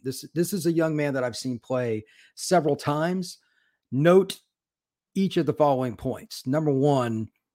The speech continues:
he has offers from pretty much everybody. That's just a fact.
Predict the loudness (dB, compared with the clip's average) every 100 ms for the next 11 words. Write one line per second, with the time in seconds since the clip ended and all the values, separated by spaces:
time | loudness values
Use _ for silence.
0 | _ 0 4 4 4 4 4 2 -2 -2
1 | -4 2 4 6 8 6 6 2 0 0
2 | -6 -8 -10 -20 _ _ _ _ _ _
3 | _ _ -4 -2 2 0 0 -4 -4 -4
4 | -14 -20